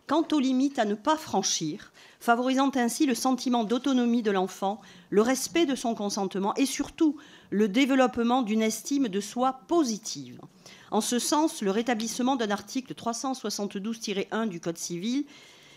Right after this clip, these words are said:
qui stipule que les parents associent l'enfant à l'exercice de son droit à l'image selon sa capacité de discernement est une bonne chose, même si ce texte consacré spécifiquement au droit à l'image des enfants fait en quelque sorte double emploi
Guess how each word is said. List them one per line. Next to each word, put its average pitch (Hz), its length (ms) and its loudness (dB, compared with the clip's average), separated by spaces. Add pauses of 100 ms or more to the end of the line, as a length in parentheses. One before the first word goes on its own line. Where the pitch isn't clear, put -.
qui 202 140 -8
stipule 247 400 2
que 240 80 -2
les 214 100 4
parents 220 260 2
associent 233 440 0
l'enfant 220 220 0
à 240 60 4
l'exercice 196 480 -4
de 185 80 -2
son 170 200 -2
droit 202 200 4
à 220 80 4
l'image 196 420 2
selon 170 180 0
sa 180 160 -4
capacité 196 540 -6
de 170 100 -6
discernement 190 540 -2 (300)
est 320 240 4
une 240 120 6
bonne 180 200 4
chose, 165 340 0 (300)
même 277 340 8
si 285 180 -2
ce 254 140 -2
texte 226 420 -4
consacré 214 520 -4
spécifiquement 247 800 -2
au 226 60 0
droit 220 220 2
à 277 40 2
l'image 233 320 0
des 185 200 -4
enfants 180 380 -6 (380)
fait - 200 -2
en 254 80 2
quelque 226 280 -2
sorte 254 340 -2
double 254 320 2
emploi 208 540 0